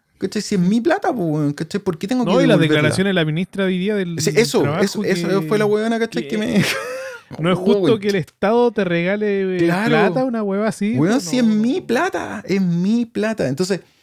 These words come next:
Speaker 1: yo siento que, puta, yo, menos mal no soy de las personas que necesita esa plata en este minuto. O sea,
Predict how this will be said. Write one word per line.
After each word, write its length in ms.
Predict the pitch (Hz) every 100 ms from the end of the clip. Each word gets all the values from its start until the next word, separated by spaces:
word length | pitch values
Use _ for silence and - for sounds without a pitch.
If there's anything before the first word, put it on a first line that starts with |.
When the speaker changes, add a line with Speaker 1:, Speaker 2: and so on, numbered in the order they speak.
| _ - -
Speaker 1:
yo 120 | 131
siento 300 | 147 220 240
que, 280 | 202 131 - _ -
puta, 200 | 127 202 160
yo, 280 | 180 196 185 76 110 110 -
menos 220 | 175 208 220
mal 240 | 196 220
no 100 | 220
soy 180 | - 208
de 80 | 208
las 80 | 208
personas 360 | 190 - 202
que 100 | - 190
necesita 640 | 170 160 147 - 170 185
esa 160 | - 170
plata 200 | 180 170
en 60 |
este 200 | 160 147
minuto. 280 | 143 220 165
O 20 |
sea, 320 | 131 156 139